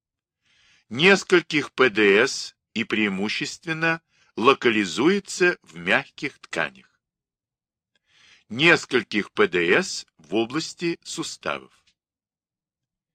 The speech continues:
Симптомы разгибания и сгибания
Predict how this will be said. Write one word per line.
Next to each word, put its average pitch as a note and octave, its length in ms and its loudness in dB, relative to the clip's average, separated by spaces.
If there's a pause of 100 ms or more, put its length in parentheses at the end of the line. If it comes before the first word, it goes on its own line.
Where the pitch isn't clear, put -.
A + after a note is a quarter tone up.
(540)
Симптомы D#3 1080 2 (160)
разгибания G#2+ 1040 2 (100)
и A2 140 -8
сгибания F2+ 840 -4